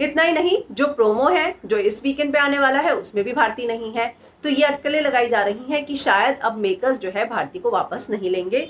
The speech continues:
लेकिन एक बात तो तय है कि भारती और हर्ष की मुश्किलें जो है कम होती हुई नजर नहीं आ रही और अब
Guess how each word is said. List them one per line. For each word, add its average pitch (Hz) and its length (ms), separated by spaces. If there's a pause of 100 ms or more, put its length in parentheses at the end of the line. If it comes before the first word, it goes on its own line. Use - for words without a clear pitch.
(340)
लेकिन 277 220
एक 277 180
बात 285 200
तो 302 100
तय 269 160
है 311 180
कि 330 360 (920)
भारती 226 480
और 320 140
हर्ष 247 280
की 320 160
मुश्किलें 302 500
जो 240 80
है 185 140
कम 262 220
होती 226 240
हुई 185 100
नजर 160 260
नहीं 156 240
आ 156 100
रही 226 300 (320)
और 233 140
अब 269 460